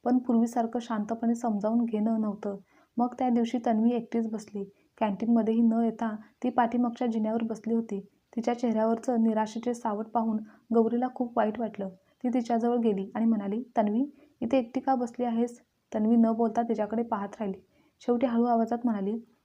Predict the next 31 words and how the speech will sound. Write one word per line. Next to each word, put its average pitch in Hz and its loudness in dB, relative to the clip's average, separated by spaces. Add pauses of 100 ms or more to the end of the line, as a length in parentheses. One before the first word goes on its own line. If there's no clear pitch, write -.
(140)
"मला 254 4
वाटलं 240 0
तुम्हाला 226 2
माझ्याशी 220 -2
बोलायचं 208 -4
नाही." 196 -4 (440)
मग 247 4
गौरीच्या 233 4
हातांनी 233 2 (400)
हलकंच 233 2
तन्वीचे 226 0
हात 240 -2
पकडले. 202 -6 (320)
"तन्वी, 208 -2 (240)
मी 240 4
तुला 269 0
टाळत 226 -2
नाहीये, 220 4 (320)
तर 233 2
मी 247 4
फक्त 240 -4 (520)
तुला 254 0
स्वतःच्या 226 -4
पायावर 220 -4
उभं 220 -2
राहायला 214 -4 (100)
आणि 233 0
स्वावलंबी 226 -2 (260)
बनायला 214 -2
शिकवत 220 -6
आहे." 202 -6